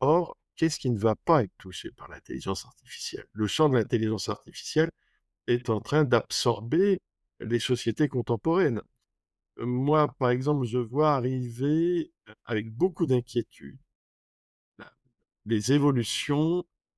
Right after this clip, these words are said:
agricoles. Et d'ailleurs, on est dans une période de grande tension agricole, hein,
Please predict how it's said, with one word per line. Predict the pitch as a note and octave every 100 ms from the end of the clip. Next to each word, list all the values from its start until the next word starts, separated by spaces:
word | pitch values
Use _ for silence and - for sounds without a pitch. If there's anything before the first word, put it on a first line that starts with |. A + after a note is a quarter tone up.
| _ _ -
agricoles. | C#3+ C3+ B2 - - _ _ _ _ _ _ _ _ -
Et | - -
d'ailleurs, | A2+ G2+ A#2 B2+ A#2+ - - _ _
on | G2 G#2
est | B2 C#3
dans | B2 G#2
une | G2 A2
période | G2+ A2 A#2+ C3
de | A#2
grande | A2+ B2+
tension | A#2+ A2+ - A#2+
agricole, | A2 A2+ A2+ F#3 C#3+
hein, | G#2+ G#2+ A2+